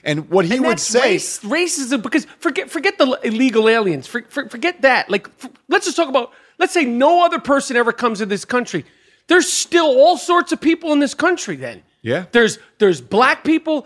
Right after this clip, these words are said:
Speaker 2: there's
Speaker 1: Yeah.
Speaker 2: Spanish people,
Speaker 1: Yeah.
Speaker 2: there's Mexican
Speaker 1: Yeah.
Speaker 2: people. Like, there's n-, we're not going backwards.
Speaker 1: Yeah.
Speaker 2: For, for, let's say no one else is ever allowed in this country.
Speaker 1: Yeah.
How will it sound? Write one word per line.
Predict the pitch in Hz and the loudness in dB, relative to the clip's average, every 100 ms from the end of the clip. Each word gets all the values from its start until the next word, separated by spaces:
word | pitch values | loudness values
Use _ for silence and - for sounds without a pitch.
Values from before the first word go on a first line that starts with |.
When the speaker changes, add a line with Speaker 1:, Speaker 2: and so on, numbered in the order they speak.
| _ | _
Speaker 2:
there's | 175 165 | -2 0
Speaker 1:
Yeah. | 170 | 0
Speaker 2:
Spanish | 156 294 320 240 | 2 2 2 -4
people, | 320 285 131 | -6 -6 -2
Speaker 1:
Yeah. | 139 | 0
Speaker 2:
there's | 185 214 165 | 0 -2 0
Mexican | 226 269 - 156 190 | -2 -2 0 0 2
Speaker 1:
Yeah. | |
Speaker 2:
people. | 320 311 277 - - - | 0 -2 -6 -10 -12 0
Like, | 240 - - _ - | 0 -2 -20 _ -2
there's | 285 247 | -2 0
n-, | 269 _ | -6 _
we're | 202 302 | -2 2
not | 381 277 | 2 2
going | 339 370 285 | 2 2 2
backwards. | 330 392 220 170 113 | 0 -2 -8 -10 -12
Speaker 1:
Yeah. | 107 | -8
Speaker 2:
For, | 302 311 | -2 -2
for, | - 294 | -2 -2
let's | 349 392 | -2 -2
say | 370 | -4
no | 294 240 320 | -2 0 2
one | 392 370 | 2 0
else | 359 311 | -2 -2
is | 277 | 0
ever | 294 294 | 0 0
allowed | 277 277 | 2 0
in | 285 | 0
this | 285 - | -4 -4
country. | 339 370 214 135 _ _ _ | -6 -4 -8 -12 _ _ _
Speaker 1:
Yeah. | 131 | -12